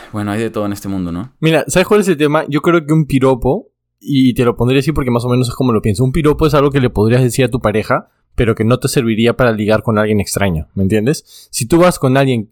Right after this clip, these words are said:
Speaker 2: extraño en un bar, en una discoteca, en donde sea, no le vas a lanzar un piropo porque, este, incluso psicológicamente ya no sirve, ¿me entiendes? Porque psicológicamente le estás pon-, la, bueno, en mi caso, que sería con una mujer, la estaría poniendo en un pedestal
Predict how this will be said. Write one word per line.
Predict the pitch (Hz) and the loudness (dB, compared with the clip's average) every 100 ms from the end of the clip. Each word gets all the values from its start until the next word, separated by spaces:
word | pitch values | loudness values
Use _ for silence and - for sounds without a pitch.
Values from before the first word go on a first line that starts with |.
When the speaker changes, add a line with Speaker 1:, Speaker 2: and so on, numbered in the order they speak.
| _ | _
Speaker 2:
extraño | 117 - - 127 113 | -6 -4 -2 0 2
en | 110 | 2
un | 113 113 | 2 4
bar, | 123 107 | 2 0
en | 104 | -2
una | 113 | -2
discoteca, | 113 107 117 107 | -2 -2 -2 -2
en | 101 | -2
donde | 98 98 | 0 0
sea, | 123 147 - _ _ _ - | 0 0 -2 _ _ _ -4
no | 131 160 | 0 4
le | |
vas | 160 151 | 4 2
a | 160 | 0
lanzar | 123 131 | 0 0
un | 131 | 0
piropo | 123 117 120 143 135 | 2 2 2 0 -2
porque, | 113 98 104 - - _ _ - _ - | -4 0 -2 -2 -18 _ _ -20 _ -2
este, | 120 107 - 120 | 0 0 -2 0
incluso | 120 135 170 | 2 2 2
psicológicamente | - 139 123 143 180 151 131 131 123 147 190 - | 2 0 2 2 0 0 0 0 -2 0 -2 -4
ya | 135 120 | -4 0
no | 123 123 | 2 2
sirve, | 156 143 110 | 2 2 0
¿me | 104 | -2
entiendes? | 110 120 | 0 -2
Porque | - 107 104 | -2 -8 -8
psicológicamente | 98 120 135 147 127 131 131 | -2 0 2 0 0 0 0
le | |
estás | 113 123 | 0 -2
pon-, | - 120 120 | 0 -2 0
la, | 113 107 104 101 - | 0 2 4 2 0
bueno, | 127 113 | 0 2
en | |
mi | 107 | 2
caso, | 131 123 147 | 0 0 0
que | 117 | -2
sería | 107 110 | 0 0
con | 117 | 2
una | 117 | 0
mujer, | 104 123 120 | 0 0 2
la | 107 | 0
estaría | - 113 120 | 0 0 0
poniendo | 120 120 120 | 2 2 2
en | 117 | 2
un | 113 | 2
pedestal | 131 110 - 110 151 | 0 0 0 0 0